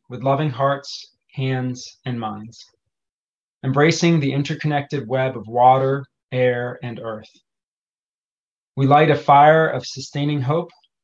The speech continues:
ever brighter with love and justice. May we bring forth this day new wisdom, strength, and courage to create a world not of wealth, but well-being,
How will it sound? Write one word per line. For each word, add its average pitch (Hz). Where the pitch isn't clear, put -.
ever 147
brighter 127
with 113
love 123
and 123
justice. -
May 147
we 151
bring 160
forth 170
this 143
day 123
new 143
wisdom, 131
strength, 135
and 123
courage 107
to 147
create 139
a 131
world 143
not 139
of 156
wealth, 143
but 131
well-being, 113